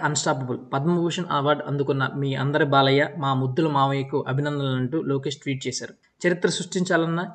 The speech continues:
చరిత్రను తిరగరాయాలన్నా అది బాలయ్యకే సాధ్యం. సినిమా, సేవా కార్యక్రమాలు, టెలివిజన్ షోలు,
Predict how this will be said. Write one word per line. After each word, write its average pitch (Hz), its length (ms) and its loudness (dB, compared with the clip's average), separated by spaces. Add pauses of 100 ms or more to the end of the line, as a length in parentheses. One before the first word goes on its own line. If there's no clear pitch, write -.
చరిత్రను 151 300 -2
తిరగరాయాలన్నా 151 760 2
అది 139 140 0
బాలయ్యకే 143 500 2
సాధ్యం. 120 360 -6 (340)
సినిమా, 208 480 4
సేవా 175 240 2
కార్యక్రమాలు, 160 600 0
టెలివిజన్ 165 460 2
షోలు, 156 400 0